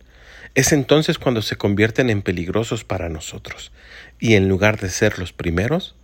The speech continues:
seremos los últimos. Por eso yo te invito a reflexionar en las personas que tienes más próximas a ti.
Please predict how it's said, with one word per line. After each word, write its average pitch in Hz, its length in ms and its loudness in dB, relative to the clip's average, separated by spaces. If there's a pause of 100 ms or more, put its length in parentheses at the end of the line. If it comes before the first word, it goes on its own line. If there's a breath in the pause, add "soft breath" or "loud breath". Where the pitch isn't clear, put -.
(280 soft breath)
seremos 120 560 4
los 90 220 -2
últimos. - 580 -6 (500)
Por 143 140 8
eso - 180 6
yo 165 180 6
te 165 100 4
invito 131 260 4
a 143 40 6
reflexionar 110 540 2
en 131 80 6
las 113 160 6
personas 123 420 2
que 107 120 -2
tienes 123 320 4
más 123 180 4
próximas 101 640 2
a - 80 2
ti. - 240 -12